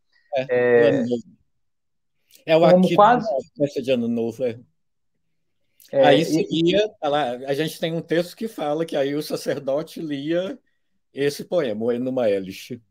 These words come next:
Speaker 1: É, é, é, é uma informação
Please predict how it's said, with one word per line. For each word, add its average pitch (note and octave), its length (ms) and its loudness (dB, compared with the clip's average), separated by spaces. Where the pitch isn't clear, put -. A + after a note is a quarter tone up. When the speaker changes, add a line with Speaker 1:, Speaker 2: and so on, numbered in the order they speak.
Speaker 1:
É, A2+ 580 0
é, C3+ 160 0
é, D3+ 220 2
é C#3+ 140 2
uma D#3 220 2
informação D#3+ 1120 -4